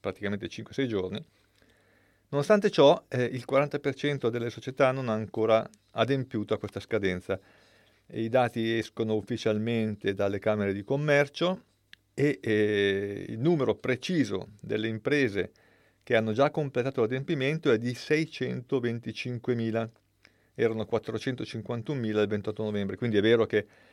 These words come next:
negli ultimi giorni c'è stato un incremento dell'invio di questi, di questi documenti.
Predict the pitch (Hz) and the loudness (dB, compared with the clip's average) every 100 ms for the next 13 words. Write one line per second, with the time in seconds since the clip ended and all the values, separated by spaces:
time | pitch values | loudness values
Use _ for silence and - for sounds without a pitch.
0 | _ _ 127 139 156 160 165 156 131 131 | _ _ 4 8 10 8 6 0 4 4
1 | 123 117 127 117 131 156 143 127 120 120 | 4 0 -2 -2 -2 0 2 2 2 0
2 | 117 113 113 120 113 113 107 - 107 - | 0 0 0 -2 0 0 0 -2 -4 -4
3 | 104 101 98 - 104 104 104 101 95 95 | -6 -6 -8 -14 -12 -8 -8 -8 -8 -8
4 | 95 95 | -10 -16